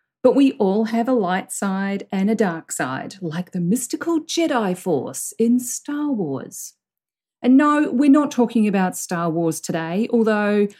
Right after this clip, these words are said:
all bets are off on May the fourth, which just happens to be a Thursday in twenty twenty-three, which is when the Quick Tip episode comes out. Watch out.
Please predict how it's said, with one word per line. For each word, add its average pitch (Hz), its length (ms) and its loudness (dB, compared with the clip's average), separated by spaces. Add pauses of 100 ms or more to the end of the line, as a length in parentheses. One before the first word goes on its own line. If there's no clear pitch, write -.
(340)
all 302 180 6
bets 320 420 0
are 262 220 0
off 220 520 -2
on 196 260 4
May 190 240 4
the 190 80 2
fourth, - 520 -6
which 175 360 -4
just - 380 -10
happens 214 420 -4
to - 80 -6
be 160 400 -4
a 202 320 0 (340)
Thursday 269 1080 2
in 247 260 4
twenty 233 280 0
twenty-three, 220 680 -2
which 220 400 -6
is 233 140 -8
when 247 300 0
the 262 100 -2
Quick 247 420 -4
Tip 226 400 0
episode 196 680 0
comes 196 340 0
out. 170 520 0 (500)
Watch 165 420 -2
out. - 420 -10